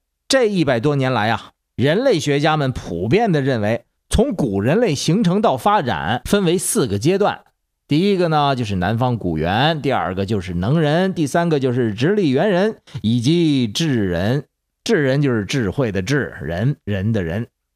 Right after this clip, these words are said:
这四类品种啊，都是两足直立行走的，特别是南方古猿，其他性状都大多像猿。由于两足直立行走，所以属于人而不是猿。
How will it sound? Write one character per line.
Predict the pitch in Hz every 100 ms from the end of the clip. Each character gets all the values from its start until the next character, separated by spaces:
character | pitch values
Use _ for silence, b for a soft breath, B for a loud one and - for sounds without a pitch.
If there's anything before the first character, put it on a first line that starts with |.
| _
这 | - 233
四 | 175 - 226
类 | 190 156
品 | 127 165
种 | 147
啊， | 120 120
都 | 202
是 | 165 143
两 | 123 98 104
足 | 104 143 156
直 | 131
立 | 160 254 156
行 | 135 147
走 | 135 104
的， | 101 120 - -
特 | - 139
别 | 120
是 | 123 131
南 | 110 131
方 | 139 147
古 | 123 107 98
猿， | 101 151 - -
其 | -
他 | 226 269
性 | - 349 233 165
状 | 180 139
都 | 165
大 | 185 139
多 | 127 175
像 | - 143 107
猿。 | 85 135 - _ _ -
由 | 208
于 | 285
两 | 247 156 151
足 | 170
直 | 254 196 233
立 | 330 339 208
行 | 170 160
走， | 160 117 110 - _
所 | - 156
以 | 180
属 | 165 - 82
于 | 92 170
人 | 131 101 117 185
而 | - 104 139
不 | 107 107 208
是 | 311 247 135
猿。 | 95 85 110